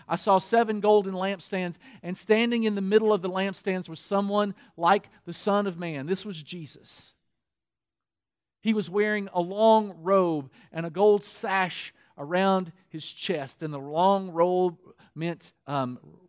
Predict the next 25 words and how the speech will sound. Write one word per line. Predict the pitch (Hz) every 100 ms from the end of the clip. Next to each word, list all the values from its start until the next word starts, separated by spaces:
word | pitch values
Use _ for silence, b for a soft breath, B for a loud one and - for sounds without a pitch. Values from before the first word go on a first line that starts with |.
| _
and | 139 139
sash | - 170 165 -
meant | 165 131
royalty. | 131 151 127 - - _ _ _ _ _ _ _ _ _
This | 135 -
is | 165
what | 170 165 -
royal | 147 175 160 127
people | 135 117 107
wore. | 104 101 110 - 113
This | 139 165 170
was | 147
a, | 139 127 b b -
an | 139
indicator | 165 160 190 165 156 143
of | 139 131
his, | 147 135 - - b b b b 123
his, | - 135 151 139 -
um, | 131 127 120 - _ _ 110 _
position. | 180 165 202 - 117 98 _
He | 160
was | 156 127
royal. | 120 151 175 123 - _ _ _ _ _ _ _ _ _ _ _ _ _ _
His | 196 -
head | 233 226